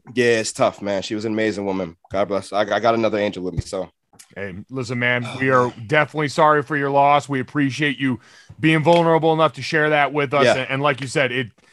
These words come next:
Speaker 2: it's always great advice. Love your people, hug your people, check
Speaker 1: Yeah.
Speaker 2: in on them, because none of this is promised. And every day should be treated like that gift. So
Speaker 1: Give
Speaker 2: thank you
Speaker 1: them,
Speaker 2: for sharing that, man.
Speaker 1: give them flowers before you're putting flowers at a tombstone.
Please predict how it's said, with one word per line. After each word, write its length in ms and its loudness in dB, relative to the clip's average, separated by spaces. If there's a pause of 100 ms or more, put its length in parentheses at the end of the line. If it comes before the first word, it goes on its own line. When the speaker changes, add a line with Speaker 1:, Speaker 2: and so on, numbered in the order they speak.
(200)
Speaker 2:
it's 140 -2
always 300 6
great 200 2
advice. 440 0
Love 200 2
your 120 -2
people, 380 -2
hug 180 2
your 80 -8
people, 380 -2
check 240 0
Speaker 1:
Yeah. 140 4
Speaker 2:
in 80 -4
on 240 0
them, 240 -2
because 420 -2
none 240 2
of 60 -2
this 160 -8
is 100 -12
promised. 600 -2 (340)
And 400 -6
every 280 -2
day 440 0
should 260 -6
be 140 -4
treated 320 -8
like 260 -6
that 220 -8
gift. 320 -10
So 340 -6 (200)
Speaker 1:
Give 100 2
Speaker 2:
thank 120 4
you 60 2
Speaker 1:
them, 80 2
Speaker 2:
for 80 -2
sharing 320 -8
that, 160 -14
man. 80 -8
Speaker 1:
give 160 2
them 140 4
flowers 360 6
before 280 -6
you're 80 -4
putting 240 -2
flowers 360 0
at 100 -4
a 20 -6
tombstone. 540 -10